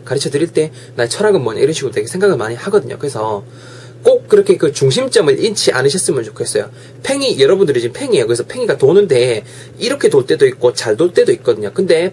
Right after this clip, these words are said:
포인트는 중간에 있는 그 심지, 주축, 주축이 되는 축이라 그죠? 축만큼 여러분들이 잃으시면 안 된다는 거. 축만 있으면은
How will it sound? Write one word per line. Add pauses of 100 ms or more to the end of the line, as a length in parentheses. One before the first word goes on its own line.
포인트는 (240)
중간에
있는
그
심지,
주축,
주축이
되는
축이라
그죠? (300)
축만큼
여러분들이
잃으시면
안
된다는
거.
축만
있으면은